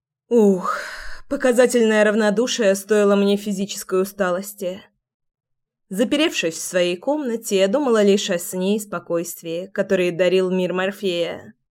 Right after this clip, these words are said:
Но утром лучше не стало. Меня пугала сама мысль о столкновении с Грантом в коридоре.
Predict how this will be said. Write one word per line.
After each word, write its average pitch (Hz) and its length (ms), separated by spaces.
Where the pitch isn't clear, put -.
Но 208 200
утром 294 400
лучше 269 340
не 214 120
стало. 208 540
Меня 214 260
пугала 214 380
сама 202 380
мысль 202 420
о 175 60
столкновении 190 800
с 175 60
Грантом 190 540
в 202 60
коридоре. 190 720